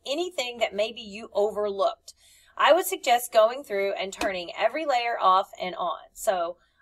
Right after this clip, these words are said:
I know that my eyes are pretty good. That's the most recent thing I did, but I'm gonna turn 'em off and then continue down. Then let's look here.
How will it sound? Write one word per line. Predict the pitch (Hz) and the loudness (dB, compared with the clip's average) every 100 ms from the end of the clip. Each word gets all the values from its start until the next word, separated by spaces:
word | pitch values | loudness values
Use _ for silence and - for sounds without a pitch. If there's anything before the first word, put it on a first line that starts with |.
| - | -4
I | 196 | -2
know | 220 302 349 | 6 6 8
that | 330 294 | 6 6
my | 240 208 | 0 0
eyes | 202 202 190 | 2 0 0
are | 180 | -6
pretty | 196 175 | -6 -6
good. | 180 214 | -2 0
That's | 233 208 - | 0 -2 -4
the | 190 | -8
most | 180 180 - | -6 -6 -4
recent | 208 208 - - | -6 -6 -12 -10
thing | 165 151 | -10 -8
I | 139 | -10
did, | - 165 | -12 -10
but | 202 | -6
I'm | 202 | -4
gonna | 214 | -4
turn | 208 240 277 | -4 0 0
'em | 254 | 0
off | 170 175 - - | -2 -2 -4 -10
and | 185 | -8
then | 180 | -8
continue | 180 170 160 156 156 | -12 -14 -14 -14 -12
down. | 151 - _ _ _ _ _ 214 | -12 -12 _ _ _ _ _ -6
Then | 269 | 6
let's | 320 320 | 6 6
look | 262 262 | -4 -6
here. | - 220 - - | -6 -4 -2 -4